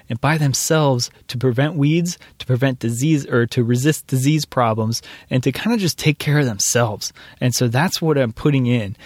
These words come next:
is, uh, this, this planting. And, and so you guys can kinda join me along this journey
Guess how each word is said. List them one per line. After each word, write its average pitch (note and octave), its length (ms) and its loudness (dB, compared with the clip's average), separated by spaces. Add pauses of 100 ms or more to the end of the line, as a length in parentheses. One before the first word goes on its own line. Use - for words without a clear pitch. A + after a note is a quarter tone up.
(180)
is, A#2+ 400 0
uh, A2 180 0
this, A2+ 380 -4
this G#2+ 240 -4
planting. D#3 560 0
And, B2+ 220 0
and C3+ 120 2
so D3+ 140 0
you D#3 140 2
guys F#3 240 0
can D3 180 0
kinda D3+ 340 -2
join C3+ 460 -2
me E3+ 120 2
along D3 260 2
this A2+ 160 0
journey C3+ 520 0